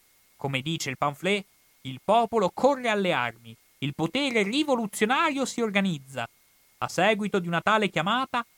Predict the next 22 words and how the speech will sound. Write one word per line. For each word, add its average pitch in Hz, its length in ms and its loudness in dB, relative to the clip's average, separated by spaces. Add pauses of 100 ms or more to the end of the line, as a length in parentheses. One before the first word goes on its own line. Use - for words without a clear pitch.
(140)
essa 165 480 0
entra 294 480 0
nella 226 240 -2
sala 247 480 4
ove 190 160 2
si 180 160 -4
svolgono 208 580 0
le 175 120 -2
sedute 156 500 -6 (160)
e 147 160 0
dichiara 208 680 2
che 165 120 -2
il 147 140 -2
popolo 226 480 2
si 165 180 -8
riprende 190 500 -4
l'esercizio 170 840 -4 (200)
di 143 220 -8 (140)
tutti 330 360 0
i 233 60 -2
suoi 208 160 -2
poteri, 127 540 -6